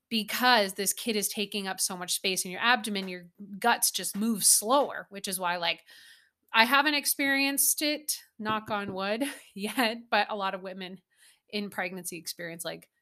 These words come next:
digestion and constipation issues and things like that. Um, but yeah, so I, you know, said, like, my appetite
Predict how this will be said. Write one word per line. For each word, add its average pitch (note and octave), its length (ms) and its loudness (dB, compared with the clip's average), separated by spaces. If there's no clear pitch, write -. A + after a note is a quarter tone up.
digestion F3+ 640 -4
and F3 100 -10
constipation A#3 720 -2
issues F3 280 -6
and E3+ 120 -10
things E3+ 220 -10
like E3 180 -2
that. E3+ 260 4
Um, G#3 600 10
but A3 400 10
yeah, A#3+ 380 10
so A3 360 6
I, G#3 360 0
you A3+ 220 -6
know, G3 160 -6
said, G3+ 220 -4
like, F#3+ 140 -12
my F#3+ 200 -8
appetite G3 680 -4